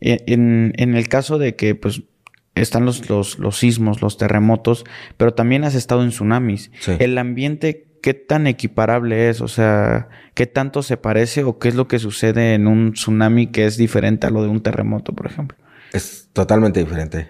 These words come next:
Speaker 2: En un tsunami, a pesar de que hay estructuras colapsadas, es más bien la fuerza del, del agua y puedes encontrar cuerpos así en, en,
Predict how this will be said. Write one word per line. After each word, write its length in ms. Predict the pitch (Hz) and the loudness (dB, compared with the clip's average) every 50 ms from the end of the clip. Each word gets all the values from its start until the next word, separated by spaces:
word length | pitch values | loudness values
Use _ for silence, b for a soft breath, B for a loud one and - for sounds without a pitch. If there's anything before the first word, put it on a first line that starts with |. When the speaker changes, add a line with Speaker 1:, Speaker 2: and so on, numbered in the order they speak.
| - - | -12 -8
Speaker 2:
En 400 | - 95 95 90 90 87 87 92 | -6 -4 -4 -4 -4 -6 -4 -4
un 140 | 98 101 95 | -2 -2 -4
tsunami, 640 | - - 110 110 107 107 107 107 107 107 107 104 - - _ _ _ _ _ _ _ | -4 -4 -4 -2 -2 -2 -2 -2 -2 -4 -4 -6 -10 -14 _ _ _ _ _ _ _
a 120 | - 92 - | -12 -8 -6
pesar 200 | 95 87 127 127 | -4 -2 0 0
de 100 | 143 135 | 0 0
que 100 | - 127 | 0 2
hay 440 | 127 127 123 113 - - - - - | 2 2 0 -2 -6 -10 -12 -16 -16
estructuras 640 | - - - - - - - - _ - 107 110 107 | -12 -10 -10 -10 -10 -12 -16 -12 _ -6 -4 -4 -4
colapsadas, 640 | - 95 90 82 - - 98 101 110 120 135 135 B B B B B B B B B - | -4 -6 -6 -6 -6 -6 -6 -4 -4 -4 -6 -8 B B B B B B B B B -12
es 140 | 101 98 110 | -6 -2 0
más 200 | 113 107 101 101 | 0 0 0 0
bien 160 | 110 107 110 | 0 0 0
la 100 | 104 95 | 0 -2
fuerza 400 | - - 101 101 95 - 107 98 | -2 -4 -4 -4 -4 -4 -4 -4
del, 480 | 90 85 85 85 82 78 80 85 87 | -4 -4 -4 -6 -6 -8 -10 -12 -10
del 180 | 85 85 85 85 | -8 -6 -4 -4
agua 400 | 85 87 95 101 107 127 151 - b b b b b b b b _ | -4 -4 -4 -4 -4 -6 -8 -10 b b b b b b b b _
y 480 | - - 87 85 82 80 80 - - 160 | -10 -8 -6 -6 -6 -6 -8 -8 -10 -10
puedes 260 | - - 98 98 - | -4 -2 -2 -2 -2
encontrar 580 | 110 92 - 85 85 82 87 92 92 92 92 - | -4 -4 -4 -6 -6 -4 -4 -4 -4 -6 -6 -6
cuerpos 420 | - 92 87 85 - 98 85 - | -6 -6 -6 -6 -8 -10 -10 -8
así 260 | - 82 - 90 87 90 | -10 -12 -10 -8 -8 -8
en, 300 | 87 87 82 - - _ | -8 -8 -10 -12 -14 _
en, 420 | - - 90 87 87 87 85 85 | -14 -12 -10 -10 -10 -10 -12 -14